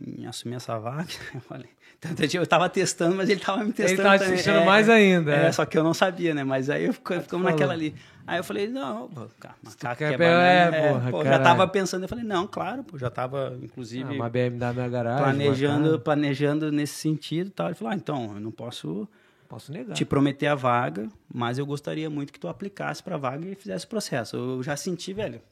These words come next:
Speaker 1: porra, tô com o pé lá dentro, só eu
Speaker 2: É.
Speaker 1: não falar nenhuma, só
Speaker 2: Merda, só não
Speaker 1: não
Speaker 2: fala
Speaker 1: merda
Speaker 2: merda, é.
Speaker 1: e os caras vê que eu não sou louco e tal.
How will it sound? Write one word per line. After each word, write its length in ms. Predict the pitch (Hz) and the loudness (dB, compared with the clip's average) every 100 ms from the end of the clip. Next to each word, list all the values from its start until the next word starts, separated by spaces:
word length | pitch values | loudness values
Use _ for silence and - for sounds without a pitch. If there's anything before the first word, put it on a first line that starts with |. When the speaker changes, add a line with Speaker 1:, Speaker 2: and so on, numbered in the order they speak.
| _ - | _ -16
Speaker 1:
porra, 220 | 139 127 - _ | -14 -16 -18 _
tô 100 | 123 | -10
com 120 | - | -8
o 20 | |
pé 140 | 127 131 | -4 -2
lá 120 | 147 | -2
dentro, 360 | 196 170 110 - | -4 -6 -6 -10
só 260 | 117 113 | -4 -4
eu 80 | 131 | -4
Speaker 2:
É. 20 | |
Speaker 1:
não 120 | 147 | -4
falar 240 | 147 165 160 | -4 -2 -2
nenhuma, 360 | 165 175 175 165 165 | -2 -2 -4 -6 -12
só 240 | 147 143 | -8 -2
Speaker 2:
Merda, 420 | 160 139 117 - | 0 0 -2 -6
só 120 | - | -6
não 80 | - | -6
Speaker 1:
não 60 | 143 | -2
Speaker 2:
fala 160 | 139 | -2
Speaker 1:
merda 220 | 160 151 156 | 0 0 0
Speaker 2:
merda, 260 | 170 196 | -2 -2
é. 60 | 185 | -4
Speaker 1:
e 200 | 185 180 170 | -4 -8 -10
os 80 | - | -8
caras 240 | 175 170 | -4 -4
vê 80 | 156 | -4
que 80 | 175 | -4
eu 40 | |
não 80 | 180 | -6
sou 180 | - 214 | -6 -6
louco 240 | 160 165 | -6 -8
e 20 | - | -16
tal. 160 | 156 | -18